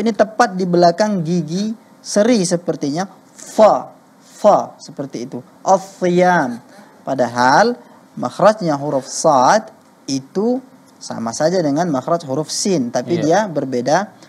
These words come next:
Speaker 1: sifatnya, ya. Jadi ini, eh,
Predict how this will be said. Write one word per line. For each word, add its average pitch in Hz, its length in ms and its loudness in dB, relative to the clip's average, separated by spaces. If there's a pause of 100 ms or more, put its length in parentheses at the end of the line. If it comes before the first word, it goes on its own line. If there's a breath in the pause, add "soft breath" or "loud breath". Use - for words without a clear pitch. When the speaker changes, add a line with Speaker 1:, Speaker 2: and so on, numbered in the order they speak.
(100)
Speaker 1:
sifatnya, 156 960 -2 (400)
ya. 175 320 -2 (320 soft breath)
Jadi 151 320 -4
ini, 226 320 2 (480)
eh, 160 300 6